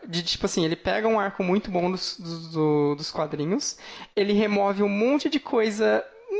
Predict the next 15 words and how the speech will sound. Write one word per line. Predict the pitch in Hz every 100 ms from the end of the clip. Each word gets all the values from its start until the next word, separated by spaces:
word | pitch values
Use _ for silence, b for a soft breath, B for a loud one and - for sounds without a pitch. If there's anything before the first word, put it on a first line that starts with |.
| 427 427
meio | 370 294
esquisitinha, | 277 - 220 208 - - 262 269 269
meio | 254 214 208 208 196 175 B B -
que, | 196
que | 220 - 190 185 170 170
dessas | 175 185 180 -
coisas | 190 180 170 160
que | - -
não | 170 170
vão | 170
pra | 170
lugar | 165 165 165
nenhum | 165 156 165
desse | 160 - 165
arco, | 156 190 - 285